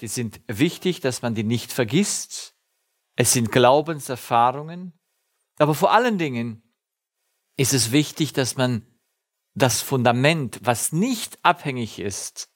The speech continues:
von einer Erfahrung, nicht vergisst. Weil alle unsere Erfahrungen letztendlich sind subjektiv. Und wenn wir in dieser letzten Krise stehen sollen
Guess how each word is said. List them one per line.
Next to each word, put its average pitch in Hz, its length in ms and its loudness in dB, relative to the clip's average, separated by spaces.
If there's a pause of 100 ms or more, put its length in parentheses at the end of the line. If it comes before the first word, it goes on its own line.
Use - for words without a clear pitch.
(240)
von - 300 2
einer 120 240 4
Erfahrung, 101 760 0 (2250)
nicht 127 340 0
vergisst. - 880 -6 (1120)
Weil 139 480 6
alle 220 340 4
unsere 196 280 0
Erfahrungen 123 640 0
letztendlich 120 880 -6 (760)
sind 131 240 0
subjektiv. - 960 -4 (400)
Und 135 160 4
wenn 160 340 4 (580)
wir 147 160 4
in 151 80 2
dieser 147 200 4
letzten 196 400 2
Krise 160 440 -2
stehen 208 480 0
sollen 127 600 0